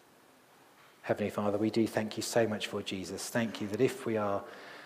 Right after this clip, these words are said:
um, a Christian, if we are trusting in him, we have died. We have been raised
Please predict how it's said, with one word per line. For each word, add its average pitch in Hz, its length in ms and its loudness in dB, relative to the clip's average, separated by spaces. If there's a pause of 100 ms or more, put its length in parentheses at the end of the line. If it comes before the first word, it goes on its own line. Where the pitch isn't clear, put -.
(640)
um, 98 360 -6
a - 60 -2
Christian, 165 420 10
if 120 140 4
we 120 80 8
are 113 60 8
trusting 127 420 4
in 113 60 0
him, 110 180 0
we 117 100 8
have - 420 6
died. 87 460 -2 (1000)
We 104 80 -8
have 110 320 -4
been 104 160 -2
raised 101 600 -2